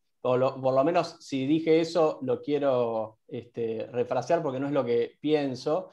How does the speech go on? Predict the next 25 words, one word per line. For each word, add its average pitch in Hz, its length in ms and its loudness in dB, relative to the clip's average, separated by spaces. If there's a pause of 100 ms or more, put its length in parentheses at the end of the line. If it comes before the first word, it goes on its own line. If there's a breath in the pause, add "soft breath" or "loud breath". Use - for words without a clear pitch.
(400 soft breath)
Eh, 123 600 0
yo 165 100 2
lo 165 100 6
que 156 60 6
dije 180 160 4
es 190 60 0
que 160 100 0
no 151 160 2
hay 185 100 0
suficientes 170 840 0
capacidades 139 600 2
en 143 60 -2
el 127 60 -8
sentido 147 280 -4
que 156 120 0
no 156 100 0
hay 196 180 0 (320)
suficiente, 196 920 -2
eh, 123 500 0
cantidad 151 760 4
de 147 460 0
profesionales 143 800 0
y 135 60 -2
de 127 100 -2
técnicos 160 800 0